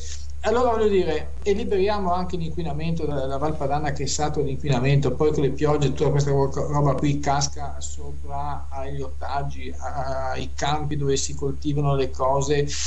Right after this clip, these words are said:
che noi mangiamo, eh, i frutti che poi noi mangiamo, ma la vogliamo smettere di fare queste politiche dello schifo a scapito sempre del cittadino che, che, che fa altro che lavorare la mattina alla sera e pagare tasse sempre più alte?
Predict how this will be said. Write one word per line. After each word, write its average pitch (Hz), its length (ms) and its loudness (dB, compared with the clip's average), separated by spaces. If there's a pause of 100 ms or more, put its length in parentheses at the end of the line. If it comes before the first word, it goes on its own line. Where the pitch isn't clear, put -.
(360)
che 147 80 0
noi 143 160 4
mangiamo, 143 760 2
eh, 180 100 2
i - 100 -2
frutti - 260 -2
che 143 140 -2
poi 143 140 -2
noi 143 100 2
mangiamo, 139 560 0
ma 175 200 0 (200)
la 202 80 0
vogliamo 214 420 2
smettere 143 680 -2
di 143 100 -4
fare 160 220 -2
queste 143 240 -2
politiche 147 760 0
dello 151 280 2
schifo 143 680 0 (120)
a 147 100 -2
scapito 175 500 -2
sempre 165 360 -2
del 143 120 -2
cittadino 156 840 0 (140)
che, 165 400 0
che, 160 200 0
che 151 160 -2
fa 160 180 0
altro 175 240 0
che 151 80 -4
lavorare 165 300 0
la 156 80 0
mattina 165 300 -4
alla 143 60 -4
sera 170 200 -4
e 143 60 -2
pagare 147 300 -2
tasse 156 260 0
sempre 147 160 -4
più 135 200 -2
alte? - 380 -2